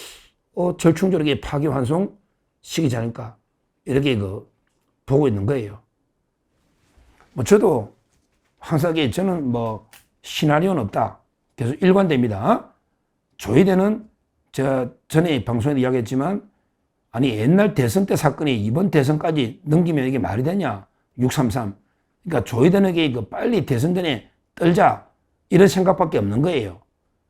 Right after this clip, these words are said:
뭐, 그 대법관들을 믿고, 결국은 이제 그 열두 명의 대법관들이 뭐, 우리나라 최고 재판관들이니까 그걸 이게 믿는 거죠. 근데 뭐, 버전은 두 가지로 써져 있다. 버전은.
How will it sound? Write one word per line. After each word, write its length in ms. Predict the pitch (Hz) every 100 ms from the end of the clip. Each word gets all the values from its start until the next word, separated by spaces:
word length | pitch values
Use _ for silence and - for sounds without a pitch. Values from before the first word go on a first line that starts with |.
| _
뭐, 140 | 117 104 _ _ _ -
그 140 | 208
대법관들을 540 | 113 127 185 220 196
믿고, 500 | 120 180 - 107 - _ _ _ _ _ _ _
결국은 360 | - 156 208 196
이제 160 | 160 131
그 320 | 110 113 - _ _ _ _ _ _ _ _ _ _ _ _ -
열두 280 | 139 156 190
명의 240 | 165 131
대법관들이 800 | 98 113 151 185 185 160 107 95 _ _ _ _
뭐, 140 | 190 190
우리나라 340 | 143 170 180
최고 480 | - - 185 202 202
재판관들이니까 880 | - - 143 175 139 117 - 98 _ _ _ _
그걸 200 | - 143
이게 160 | 165 143
믿는 400 | 107 104 107 113
거죠. 380 | 180 196 95 - _ _ _ _ _
근데 260 | - 165 151
뭐, 320 | 120 107 95 _ _ _
버전은 400 | - 156 196 202
두 140 | 120 143
가지로 260 | 180 180
써져 260 | - 143 135
있다. 400 | 143 143 101 - _ _ _ _ _ _ _ _ _ -
버전은. 680 | 113 120 110 101 202 -